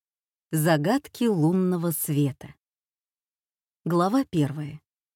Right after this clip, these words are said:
Происшествие у первого подъезда.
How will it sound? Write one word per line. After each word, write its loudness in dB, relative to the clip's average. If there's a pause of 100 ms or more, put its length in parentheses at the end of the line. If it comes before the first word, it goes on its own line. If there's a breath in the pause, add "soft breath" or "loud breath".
(500)
Происшествие 2
у 0
первого 0
подъезда. -2